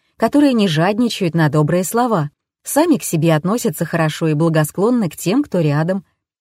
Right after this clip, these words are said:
Старайся больше времени тратить на занятия, которые тебе нравятся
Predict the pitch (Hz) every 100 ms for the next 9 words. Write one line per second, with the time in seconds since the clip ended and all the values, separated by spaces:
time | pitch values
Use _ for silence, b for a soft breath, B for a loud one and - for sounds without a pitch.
0 | _ _ - - 170 165 151 143 165 165
1 | 156 165 160 277 277 170 147 165 202 226
2 | 185 180 165 _ _ _ 175 170 156 147
3 | 226 - 196 160 160 180 165 170 170 170
4 | 190 277 214 - 147